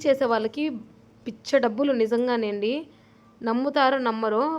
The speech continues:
ఒక్కసారి నేర్చుకొని ష-, స్టార్ట్ చెయ్యండి, మీకే అర్థమవుతుంది. నాకు ఈరోజైతే ఓవర్‌లాక్ మిషన్ ఈరోజు కానీ రేపు మార్నింగ్ అని వచ్చేస్తుంది.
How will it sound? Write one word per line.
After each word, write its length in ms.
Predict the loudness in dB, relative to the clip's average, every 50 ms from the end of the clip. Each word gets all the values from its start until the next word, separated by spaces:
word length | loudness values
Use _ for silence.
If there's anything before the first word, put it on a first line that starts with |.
| -4 -2
ఒక్కసారి 520 | -2 -2 -2 -4 -4 -2 0 0 0 2 2
నేర్చుకొని 640 | 2 4 4 2 0 -4 -4 -4 -2 -2 -2 -4 -4
ష-, 320 | -6 -8 -10 -10 -10 -10
స్టార్ట్ 600 | -14 -10 -4 0 2 4 4 4 2 0 -2 -4 -4
చెయ్యండి, 340 | -2 0 0 -2 -2 -2
మీకే 320 | -2 -2 -4 -4 -4 -6 -4
అర్థమవుతుంది. 800 | -4 -4 -4 -4 -6 -4 -4 -6 -6 -6 -6 -6 -4 -4 -6 -6 -6 -10 -16 -20 -20 -20 -20 -20 -20 _ _ _ -4
నాకు 380 | -2 -2 -2 -4 -4 -4 -2 -2 0 -2 -2 -2 -4 -6 -8 -12 _ _ _ _ _ -6
ఈరోజైతే 540 | -2 0 2 2 4 4 2 2 2 2
ఓవర్‌లాక్ 520 | 2 2 2 2 2 0 -2 -4 -4 -4 -6
మిషన్ 240 | -8 -8 -6 -4 -2
ఈరోజు 300 | 0 2 2 0 0 -2
కానీ 220 | -4 -4 -4 -2
రేపు 240 | -4 -4 -4 -2 -2
మార్నింగ్ 300 | -2 0 -2 -4 -4 -4
అని 160 | -4 -4 -4
వచ్చేస్తుంది. 720 | -4 -6 -8 -6 -4 -4 -4 -4 -6 -10 -10 -8 -6 -6